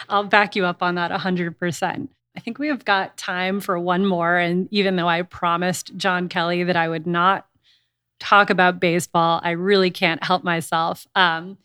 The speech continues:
Eric actually gives me the heads up whenever he has a piece about Major League Bas-, Baseball coming through, which I always look forward to. So what do you think is going to happen? Like, what,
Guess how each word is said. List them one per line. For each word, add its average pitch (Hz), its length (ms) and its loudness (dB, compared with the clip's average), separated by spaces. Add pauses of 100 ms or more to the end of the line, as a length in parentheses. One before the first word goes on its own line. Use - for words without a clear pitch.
(460)
Eric 202 300 6
actually 185 360 0
gives 175 320 -2
me 180 160 -2
the 170 120 -8
heads 175 320 -4
up 170 240 -4
whenever 175 400 -2
he 170 260 -2
has 170 460 2
a 170 140 -10
piece 175 360 -4
about 175 260 -2
Major 180 280 -2
League 180 180 -8
Bas-, 175 220 -10 (120)
Baseball 175 440 -4
coming 175 340 -2
through, 180 480 -6
which 170 440 -6
I 165 360 0
always 190 420 0
look 175 200 -10
forward 165 420 -16
to. 185 260 -18 (440)
So 240 340 -2 (480)
what 262 180 2
do 392 60 4
you 254 220 4
think 160 220 -4
is 175 100 -8
going 170 260 -4
to 165 60 -8
happen? 160 500 -8
Like, 185 240 -6
what, 254 480 -4